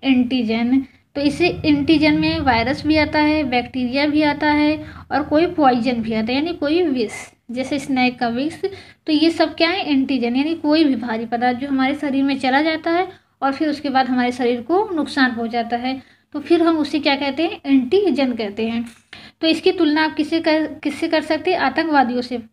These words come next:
जैसे कि आतंकवादी क्या है कि हमारे देश में घुस जाते हैं, फिर हमारे देश में तबाही मचाते हैं, लोगों की हत्या करते हैं या फिर blast कर देते हैं।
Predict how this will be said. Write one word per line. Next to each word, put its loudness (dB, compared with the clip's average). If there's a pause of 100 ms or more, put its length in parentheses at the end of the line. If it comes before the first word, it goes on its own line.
(380)
जैसे -2
कि -4
आतंकवादी 0
क्या 0
है 2
कि 0
हमारे 4
देश 0
में -2
घुस -2
जाते 0
हैं, 0 (240)
फिर -8
हमारे -6
देश -8
में -12
तबाही -10
मचाते -10
हैं, -10
लोगों -10
की -12
हत्या -4
करते -2
हैं 2
या 2
फिर -4
blast -2
कर -2
देते 0
हैं। -4